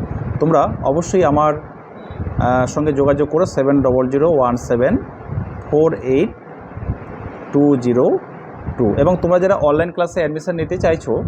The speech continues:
এখানে সপ্তাহে দুই দিন করে অনলাইন ক্লাস হয়ে থাকে এবং তোমাদের ক্লাস শেষে স্টাডি ম্যাটেরিয়ালটা দিয়ে দেওয়া হয়। এবং তোমরা, আহ, কোন কোন বিষয়গুলো পড়বে বা কোন কোন বিষয়গুলো তোমাদের জন্য ইম্পর্ট্যান্ট সেগুলোর উপরে কিন্তু বেস করে একটা করে মক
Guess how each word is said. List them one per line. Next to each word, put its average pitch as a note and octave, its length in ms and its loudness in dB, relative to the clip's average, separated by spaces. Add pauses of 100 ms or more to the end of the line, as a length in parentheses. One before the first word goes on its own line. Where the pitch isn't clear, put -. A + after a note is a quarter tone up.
(160)
এখানে E3+ 220 -2
সপ্তাহে D#3 440 2
দুই C#3+ 120 4
দিন D3+ 120 2
করে D#3+ 160 2
অনলাইন D3 380 2
ক্লাস D3 240 -2
হয়ে C3+ 140 0
থাকে D3+ 300 0 (680)
এবং D3 300 4 (220)
তোমাদের D#3 380 4 (120)
ক্লাস D3 320 0
শেষে F3+ 340 -2 (140)
স্টাডি D3 300 0
ম্যাটেরিয়ালটা D3 460 2
দিয়ে C3 180 2
দেওয়া C3+ 260 2
হয়। F3+ 140 2 (540)
এবং D3+ 300 -2
তোমরা, D#3 360 0 (360)
আহ, B2+ 300 0
কোন D#3 180 0
কোন E3 200 -2
বিষয়গুলো D#3 400 0
পড়বে D3 500 2
বা D3 140 0
কোন D3 260 -4
কোন D3 200 -2
বিষয়গুলো C#3+ 380 2
তোমাদের C#3+ 300 2
জন্য C#3+ 180 2
ইম্পর্ট্যান্ট C#3+ 560 2
সেগুলোর C#3+ 260 0
উপরে C#3+ 180 0
কিন্তু C#3 280 0
বেস C3 320 0
করে E3 220 2 (260)
একটা B2 200 0
করে C#3+ 140 4
মক C3+ 220 2